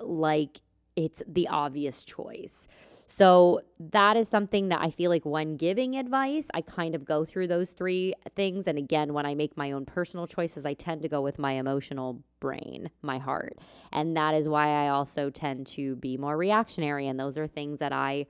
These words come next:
am constantly working on. Like, how do I react less when someone pushes my buttons?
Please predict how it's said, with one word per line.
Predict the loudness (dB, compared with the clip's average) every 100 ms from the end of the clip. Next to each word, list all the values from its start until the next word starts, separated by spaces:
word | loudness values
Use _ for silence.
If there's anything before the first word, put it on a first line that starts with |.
| -10
am | -12 -6
constantly | -4 -4 -6 -4 -4
working | -2 -2 -4 -6
on. | -6 -6
Like, | -10 -10
how | -2 0 2
do | 2 2
I | 2 2 -2 _ -8
react | -2 0 0 0 -4 -6
less | -2 0 -2 -6
when | -8 -6
someone | -6 -6
pushes | -6 -6 -4 -4
my | -4
buttons? | -4 -6 -10 -14